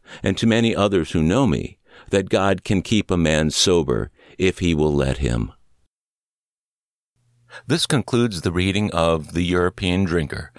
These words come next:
from Part One of the Personal Stories section of the second edition of Alcoholics Anonymous.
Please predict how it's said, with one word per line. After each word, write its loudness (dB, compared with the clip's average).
from -2
Part -2
One 0
of -2
the -4
Personal -4
Stories 0
section -4
of -2
the -2
second -2
edition -2
of -2
Alcoholics -4
Anonymous. -4